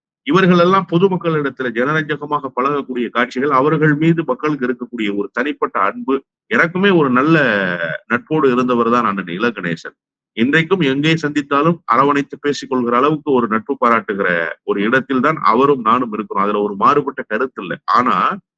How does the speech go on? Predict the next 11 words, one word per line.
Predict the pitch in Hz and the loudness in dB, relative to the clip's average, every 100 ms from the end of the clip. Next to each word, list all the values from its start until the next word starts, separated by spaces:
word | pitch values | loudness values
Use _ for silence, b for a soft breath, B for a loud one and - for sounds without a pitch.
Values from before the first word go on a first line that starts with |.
| _ _ _ _ - | _ _ _ _ 0
கொள்கை | 196 214 233 | 2 4 2
ரீதியாக | 202 202 190 190 175 | 0 -2 0 0 0
முரண்படுகிற | 165 151 160 147 139 123 | 0 0 -2 -2 -2 -2
இன்றைக்கு | 143 151 160 135 | -4 -2 0 0
அண்ணாமலையோடு | 143 196 170 165 165 | 2 0 2 2 2
அப்படி | 147 143 123 | 0 0 2
யாராவது | 127 139 143 | 2 2 0
தனிப்பட்ட | 123 135 - 131 | -2 -6 -4 -4
நட்பு | 113 104 135 | -4 -4 -4
பாராட்ட | 117 101 87 | -2 -2 -4
முடியுமா? | - 82 95 | -10 -8 -4